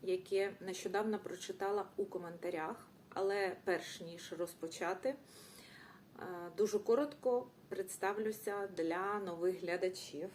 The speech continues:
Мене звати Тетяна, я з України, з міста Миколаєва. Зараз знаходжуся у Словаччині. Приїхала сюди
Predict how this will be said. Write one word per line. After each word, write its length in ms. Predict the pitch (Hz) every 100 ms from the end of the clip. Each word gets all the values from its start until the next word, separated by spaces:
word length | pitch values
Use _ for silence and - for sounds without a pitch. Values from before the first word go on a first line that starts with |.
| -
Мене 360 | 220 190 175 170
звати 320 | 165 170 165 165
Тетяна, 760 | 233 240 185 165 170 202 233 - -
я 640 | - 180 196 202 196 196 185
з 160 | - 190
України, 800 | 190 180 170 160 160 185 226 262
з 100 | 220
міста 440 | 185 214 - 190
Миколаєва. 880 | 190 185 185 185 165 156 170 202 254 - - - - - - - - - - - - - - - - - - - - - -
Зараз 340 | 185 202 220
знаходжуся 840 | 202 180 196 196 196 190 - 190 185 -
у 160 | 180
Словаччині. 840 | 185 - 165 160 156 - 214 220 254 285 -
Приїхала 560 | - 180 185 185 165 170
сюди 600 | 170 185 175 202 233 254